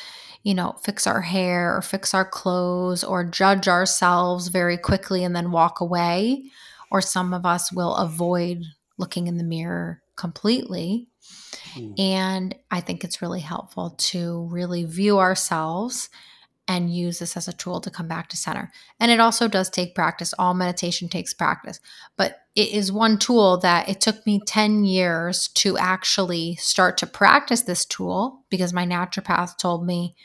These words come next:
Speaker 1: "You need to meditate for so, so long." And when I finally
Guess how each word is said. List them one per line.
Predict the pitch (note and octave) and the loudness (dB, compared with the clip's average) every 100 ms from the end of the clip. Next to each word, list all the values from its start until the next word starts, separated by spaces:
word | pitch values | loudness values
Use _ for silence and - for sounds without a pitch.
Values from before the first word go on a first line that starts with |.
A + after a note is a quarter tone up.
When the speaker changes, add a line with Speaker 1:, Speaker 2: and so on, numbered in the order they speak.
| - _ - _ - | -20 _ -20 _ -6
Speaker 1:
"You | |
need | F3 F3 | -4 -4
to | F#3+ | -2
meditate | F#3+ G3 G3 - E3+ E3+ - | 0 0 -2 -4 -6 -8 -12
for | - E3+ | -10 -2
so, | - - G#3+ A#3 | 0 2 2 0
so | - A#3+ A#3 | 0 2 2
long." | F#3+ F3 E3+ F3 F3+ - _ - - _ _ _ F#3+ | 2 2 2 -2 -4 -8 _ -20 -20 _ _ _ -4
And | F#3 F#3 F3+ F3+ | -2 -2 -2 -2
when | F3 E3+ | -2 -2
I | E3+ | -2
finally | - F3 F3 E3+ E3+ E3 E3+ F3 | -4 -4 -2 -4 -4 -6 -6 -10